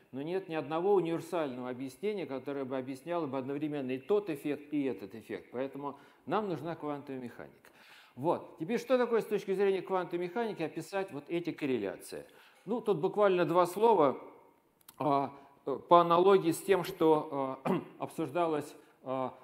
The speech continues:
ну, раньше, вот в последние два десятилетия двадцатого века были очень популярны, а, обсуждать, э, П-нечетный эффект деления или там правый-левый симметрии. Ну, например, П-нечетный эффект — это был эффект того, что когда делишь ядро нейтроном, то,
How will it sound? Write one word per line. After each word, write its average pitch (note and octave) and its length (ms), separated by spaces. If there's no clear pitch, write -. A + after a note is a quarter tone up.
ну, D#3+ 160
раньше, D#3 380
вот A#2+ 220
в - 80
последние C3 500
два C3 160
десятилетия C#3 540
двадцатого C3 540
века F#3 260
были C#3 200
очень C3+ 200
популярны, D3+ 680
а, A#2+ 300
обсуждать, D3+ 640
э, C3 240
П-нечетный D#3+ 640
эффект D#3 320
деления C#3+ 420
или B2 140
там B2+ 240
правый-левый C#3+ 760
симметрии. D3 760
Ну, G3 100
например, E3+ 320
П-нечетный C#3+ 720
эффект — G3+ 320
это C3+ 160
был D3 260
эффект F3+ 520
того, D3+ 280
что C#3 180
когда C3+ 300
делишь C3+ 340
ядро C3 340
нейтроном, D#3+ 580
то, C3+ 320